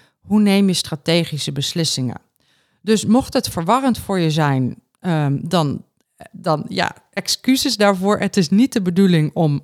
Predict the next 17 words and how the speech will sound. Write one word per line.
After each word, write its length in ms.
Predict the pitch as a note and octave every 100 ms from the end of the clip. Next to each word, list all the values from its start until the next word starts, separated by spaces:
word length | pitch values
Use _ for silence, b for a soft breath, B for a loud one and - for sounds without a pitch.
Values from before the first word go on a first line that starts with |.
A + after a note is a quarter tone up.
| -
eh, 100 | C#3+
verwarring 520 | C3 C#3+ E3+ G3+ G3+
te 80 | F3+
scheppen. 500 | - - D3 - C#3+ B B B B B B
Ehm, 400 | E3+ D#3+ D#3 D3 - _ -
laten 340 | G3 G3+ F#3+
we, 180 | E3 - _ _ _ _ _ _ _ _ _
laten 360 | E3+ E3+ F#3+ F#3+
we 60 |
volstaan 560 | C#3+ D#3 C#3+ - G#3+ G3+
met 140 | E3
te 80 | D#3
zeggen, 400 | D3 D#3+ - C3+ -
begin 540 | D#3 - A3 G#3+ D3+ - -
bij 340 | D#3 C#3 B2+ C#3+
de 140 | C#3+ C#3+
why. 460 | C#3+ D#3+ F#3+ B3